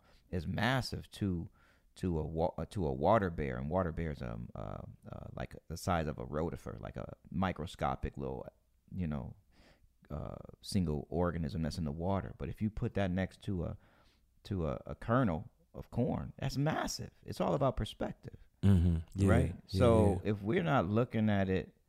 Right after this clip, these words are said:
Speaker 1: from the right, like you're saying, from, from that space of indifference, um,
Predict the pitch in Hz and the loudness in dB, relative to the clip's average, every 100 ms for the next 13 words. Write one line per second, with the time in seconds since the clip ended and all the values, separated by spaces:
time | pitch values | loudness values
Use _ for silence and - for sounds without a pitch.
0 | _ _ _ - 107 98 87 92 104 98 | _ _ _ -2 0 2 0 4 4 4
1 | - _ _ 87 90 120 - 92 90 85 | -2 _ _ -2 -2 -2 -2 0 0 0
2 | 85 - 98 95 95 73 - 104 101 90 | -2 0 0 2 0 -2 0 2 2 0
3 | 85 82 78 110 - 69 - - _ _ | 0 0 0 0 -2 -8 -8 -20 _ _
4 | _ _ _ _ _ _ _ _ _ - | _ _ _ _ _ _ _ _ _ -4
5 | 95 90 85 80 | 0 2 2 -2